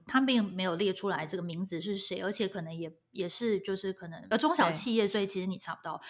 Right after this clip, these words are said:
Speaker 1: 其实我觉得是可以礼貌性地问说：“哦，那请问我是会跟谁面试？”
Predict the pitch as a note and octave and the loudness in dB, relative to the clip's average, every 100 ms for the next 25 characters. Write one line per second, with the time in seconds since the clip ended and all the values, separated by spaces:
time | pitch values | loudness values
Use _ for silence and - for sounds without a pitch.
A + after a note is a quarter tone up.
0 | - - D4+ E4 - A3 A#3 E4 F#4 F#4+ | -16 -4 -2 -2 2 2 4 4 4 2
1 | F#4+ G#3+ F#3+ F3 G#3 A3 G3+ F3 F#3+ G#3 | 2 2 0 0 0 2 2 0 -2 -2
2 | B3+ D4 D4+ C#4+ E3 E3+ G#3 D#3+ D3+ - | -2 0 -2 -2 -4 -4 -2 -2 -4 -4
3 | G3+ F#3 F3+ F3 F3+ F#3+ - - E3+ D#3+ | -4 -2 -2 -2 -4 -4 -4 -4 -6 -4
4 | F#3+ E3 - - | -4 -2 -2 -2